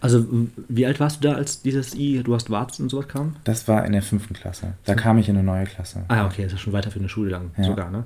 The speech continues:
Speaker 2: Ja.
Speaker 1: Also das war jetzt nicht, das war jetzt nicht im Kindes-, Kindesalter irgendein großes Problem. Weil
Speaker 2: Nee.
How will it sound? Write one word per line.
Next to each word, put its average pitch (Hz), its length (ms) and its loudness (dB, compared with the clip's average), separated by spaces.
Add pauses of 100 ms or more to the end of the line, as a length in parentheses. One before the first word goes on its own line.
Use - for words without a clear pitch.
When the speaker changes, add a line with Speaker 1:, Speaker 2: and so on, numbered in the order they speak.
Speaker 2:
Ja. 95 60 0 (120)
Speaker 1:
Also 113 200 4
das 110 60 2
war 117 100 8
jetzt 113 160 6
nicht, 127 260 2
das 113 160 0
war 113 100 4
jetzt 107 160 0
nicht 127 140 4
im 127 100 0
Kindes-, 117 320 4
Kindesalter 104 560 2
irgendein 98 300 0
großes 98 280 0
Problem. 98 440 0 (460)
Weil 113 200 10
Speaker 2:
Nee. 98 140 6